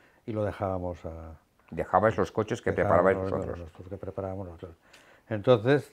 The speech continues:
Speaker 1: eh, corría yo con casi todos los coches que preparaban. Primero que el probador de la casa era yo,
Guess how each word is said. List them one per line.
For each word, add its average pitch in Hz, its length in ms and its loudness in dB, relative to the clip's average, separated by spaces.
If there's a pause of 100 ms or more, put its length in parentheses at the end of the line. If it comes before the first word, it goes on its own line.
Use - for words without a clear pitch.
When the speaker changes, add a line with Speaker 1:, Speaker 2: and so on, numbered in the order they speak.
Speaker 1:
eh, 110 360 4
corría 113 280 4
yo 107 200 4
con 95 280 -4 (380)
casi 101 180 -4
todos 110 180 2
los 104 100 -2
coches 104 220 -2
que 104 60 -6
preparaban. 120 460 2 (540)
Primero 113 320 6
que 104 80 2
el 98 260 0
probador 110 680 6
de 117 120 2
la 107 360 6
casa 104 220 2
era 110 140 6
yo, 117 200 6